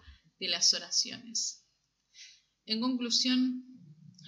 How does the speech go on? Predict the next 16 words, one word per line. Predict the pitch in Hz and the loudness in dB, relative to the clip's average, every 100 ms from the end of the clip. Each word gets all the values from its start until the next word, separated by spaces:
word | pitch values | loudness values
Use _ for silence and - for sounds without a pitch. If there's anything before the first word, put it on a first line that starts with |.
| 196 | -10
mientras | 196 190 - | -8 -6 -6
que | 202 | -4
los | 196 - | -6 -2
tiempos | 226 226 208 | 0 0 -2
verbales | 185 190 202 202 - | -2 0 2 4 4
son | 202 202 | 2 -2
una | 190 175 - | -2 -2 -2
parte | 196 196 202 196 | -4 -4 -10 -12
crucial | - 185 - - 214 214 180 175 - 190 - - - _ - | -12 -6 4 4 4 0 -2 -6 -16 -20 -20 -20 -20 _ -4
del | 175 | -2
aprendizaje | 170 175 180 180 - 190 - 185 | -2 -4 -8 -10 -8 -8 -8 -12
en | |
inglés | 175 175 185 190 - 254 - | -12 -8 -6 -6 -8 -14 -10
y | - | 0
son | - 202 202 196 | 0 0 -8 -12
fundamentales | 190 185 180 180 - 190 190 190 190 - | -12 -10 -12 -12 -4 -4 -4 -8 -10 -10